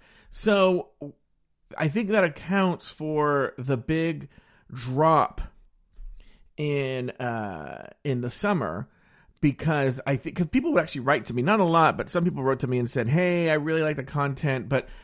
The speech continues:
it's like, you know, I just can't afford it right now. I have to cut corners. And so, uh, we, so, like I said, we, we dealt with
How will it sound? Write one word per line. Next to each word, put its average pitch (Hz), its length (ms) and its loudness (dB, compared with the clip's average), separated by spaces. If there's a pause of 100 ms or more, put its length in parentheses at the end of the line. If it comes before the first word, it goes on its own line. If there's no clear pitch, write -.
(220)
it's 135 220 -4 (120)
like, 131 360 2
you 135 80 0
know, 131 120 0
I 123 80 0
just 127 180 -6
can't - 220 -4
afford 135 320 -4
it - 120 -6
right - 160 -8
now. 85 200 -10
I 123 80 -8
have 117 140 -6
to 127 60 -8
cut - 360 -8
corners. 131 680 -6 (460)
And 135 200 0
so, 139 680 2 (100)
uh, 113 760 -2
we, 143 240 -2
so, 147 220 0
like 127 220 -2
I 139 100 0
said, 110 380 0
we, 113 100 -4
we 127 280 -4
dealt 135 400 0
with 127 340 0